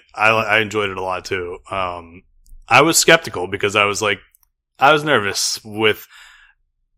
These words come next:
any, anytime there's, I mean, I guess with the M C U, they, they've got a pretty good track record at this point, but, like,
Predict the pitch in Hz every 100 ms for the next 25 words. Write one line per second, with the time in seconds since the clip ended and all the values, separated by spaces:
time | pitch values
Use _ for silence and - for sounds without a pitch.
0 | - - _ _ _ _ - 180 160 170
1 | 202 196 185 165 147 135 131 131 123 -
2 | - - _ _ _ _ _ _ _ _
3 | _ _ _ _ _ _ _ 156 170 196
4 | 349 330 294 165 151 143 127 113 120 120
5 | 113 - - 123 113 120 110 123 123 110
6 | 120 110 101 - 98 98 104 107 113 104
7 | 117 - 123 107 113 101 101 101